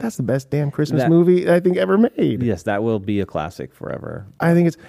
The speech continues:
Speaker 1: you
Speaker 2: Mm-hmm.
Speaker 1: know what else I do like too? I also like, um, I don't know, I know there's several other ones, but, but Santa Claus with Tim, um,
Speaker 2: Tim Allen?
Speaker 1: Tim Allen.
Speaker 2: Mm-hmm.
Speaker 1: Oh, he's a great guy. That's a great show too.
Speaker 2: Yeah. Yeah,
Speaker 1: But
Speaker 2: I, I like that one too.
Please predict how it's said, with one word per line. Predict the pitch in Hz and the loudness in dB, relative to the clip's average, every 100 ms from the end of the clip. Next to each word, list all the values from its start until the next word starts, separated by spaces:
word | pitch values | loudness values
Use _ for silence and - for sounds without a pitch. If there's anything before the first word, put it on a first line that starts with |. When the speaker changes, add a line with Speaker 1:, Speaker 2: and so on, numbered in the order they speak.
| - | -14
Speaker 1:
you | 107 | 0
Speaker 2:
Mm-hmm. | 151 | 4
Speaker 1:
know | 156 | 6
what | 156 | 4
else | 151 151 | 2 2
I | |
do | 135 131 | 2 2
like | 123 120 | 2 0
too? | - 123 123 - | 0 0 0 -2
I | 123 | 0
also | 131 131 117 | 0 0 -2
like, | 110 107 104 - | -2 -2 -2 -2
um, | 101 98 98 - - | -2 -2 -4 -8 -10
I | 123 151 143 | -6 -2 0
don't | 135 | 0
know, | 123 120 120 120 117 113 - - _ _ | 2 2 2 0 -2 -4 -12 -20 _ _
I | - 113 | -6 -2
know | 110 113 110 | 0 2 2
there's | 98 - | 0 -2
several | 101 101 90 | -4 -2 -2
other | 90 95 | -2 -2
ones, | 98 104 110 104 | 0 0 -2 -2
but, | 87 - _ _ _ _ _ - | -6 -8 _ _ _ _ _ -4
but | 98 - - - | -2 -2 -6 -10
Santa | - 110 120 | -4 -4 -4
Claus | 131 139 127 | -4 -4 -4
with | 101 - _ - | -6 -8 _ -6
Tim, | 117 110 98 - | -2 0 -2 -4
um, | 95 92 90 | -4 -4 -4
Speaker 2:
Tim | 120 | -4
Allen? | 107 120 | -4 -4
Speaker 1:
Tim | 151 113 | -4 -2
Allen. | 107 117 139 | -2 -2 -4
Speaker 2:
Mm-hmm. | 110 190 - _ - | -6 -8 -10 _ -10
Speaker 1:
Oh, | - - _ _ - | -10 -12 _ _ -6
he's | 90 | -4
a | 107 | -2
great | 113 107 | -2 -2
guy. | 107 - | -2 0
That's | 135 - | -2 -4
a | |
great | 123 110 104 | -4 -4 -4
show | - 101 95 | -6 -6 -4
too. | - - - - | -6 -8 -10 -8
Speaker 2:
Yeah. | 104 65 64 - _ _ - | -6 -6 -10 -20 _ _ -8
Yeah, | 120 113 110 107 | -4 -2 -2 -4
Speaker 1:
But | - | -8
Speaker 2:
I, | 101 | -8
I | |
like | 98 92 | -6 -6
that | 64 | -8
one | 78 | -10
too. | - 80 76 | -10 -8 -10